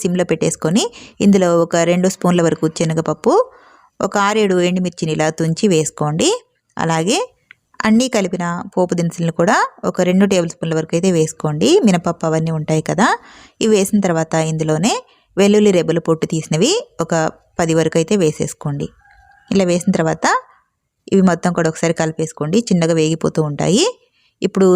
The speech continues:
స్టవ్ ఆఫ్ చేసేసుకొని ఇందులో ఒక స్పూన్ వరకు జీలకర్ర, అలాగే కొద్దిగా ఇంగువ అయితే వేసుకోండి.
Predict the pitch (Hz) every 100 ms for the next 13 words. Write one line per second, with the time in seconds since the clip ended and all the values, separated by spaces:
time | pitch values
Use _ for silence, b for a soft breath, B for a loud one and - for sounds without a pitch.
0 | 190 - 185 190 196 185 180 175 - 190
1 | 311 370 190 180 165 165 - _ b _
2 | _ - 190 214 - 208 202 175 170 160
3 | 165 156 156 190 392 523 _ _ _ -
4 | 170 165 160 160 175 190 208 170 175 185
5 | 170 170 160 - 160 160 262